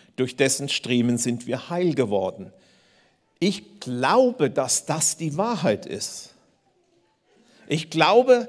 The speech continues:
dass Jesus in seinem Tod das alles für mich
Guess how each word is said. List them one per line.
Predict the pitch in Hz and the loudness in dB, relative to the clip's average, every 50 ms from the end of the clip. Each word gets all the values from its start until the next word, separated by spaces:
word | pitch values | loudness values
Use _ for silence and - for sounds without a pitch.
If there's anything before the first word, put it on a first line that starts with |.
| - - - - | -12 -20 -20 -6
dass | - 139 127 - - - | -4 -2 2 2 0 2
Jesus | 139 165 180 202 208 196 - 214 214 233 220 - - - _ _ _ _ _ | 4 4 4 4 4 2 2 0 0 0 0 -4 -4 -6 _ _ _ _ _
in | - 190 214 226 254 262 262 - | 6 8 8 8 6 4 -2 -4
seinem | - - - 202 156 160 175 180 185 180 175 | -2 2 4 4 4 4 4 4 4 2 2
Tod | 170 156 156 151 156 151 - | 2 2 4 4 2 2 2
das | 127 117 - - - - - | 0 0 0 -4 -8 -2 2
alles | 156 151 165 175 175 185 175 - - - - - - | 4 6 8 8 6 6 4 2 0 -2 -8 -20 -16
für | - - 147 131 | -4 0 0 2
mich | 131 135 135 135 135 - - - | 4 4 4 2 2 -4 -8 -10